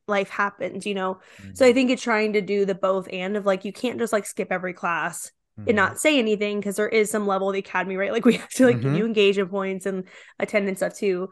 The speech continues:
Speaker 1: but also not, like, you have to come back and tell me everything that's happened in your life to make you have overslept because you were up all night. Like, I don't think we need all of it. So it's teaching students, like, how they can advocate for themselves without having to dump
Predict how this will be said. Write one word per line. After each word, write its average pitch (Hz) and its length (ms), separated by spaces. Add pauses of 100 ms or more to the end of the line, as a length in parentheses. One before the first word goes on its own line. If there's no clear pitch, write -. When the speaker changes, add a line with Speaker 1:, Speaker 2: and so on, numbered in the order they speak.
(220)
Speaker 1:
but - 160
also 226 280
not, 190 280
like, 202 160
you 196 40
have 185 100
to 202 60
come 180 200
back 170 240
and 185 160
tell 180 100
me 175 140
everything 175 300
that's 170 180
happened 175 440 (440)
in 214 160
your 208 140
life 196 300
to 196 140
make 185 260
you 170 360 (100)
have 196 180
overslept 196 680 (120)
because 202 320
you 185 120
were 175 80
up 165 160
all 180 100
night. 113 220 (100)
Like, 214 180 (260)
I 247 40
don't 240 140
think 208 180
we 208 120
need 202 160
all 190 260
of - 80
it. - 220
So 190 140
it's 185 120
teaching 196 340
students, 185 300
like, 175 120
how 180 120
they 180 100
can 180 120
advocate 165 400
for 175 80
themselves 175 380
without 196 280
having 185 240
to 180 60
dump 185 360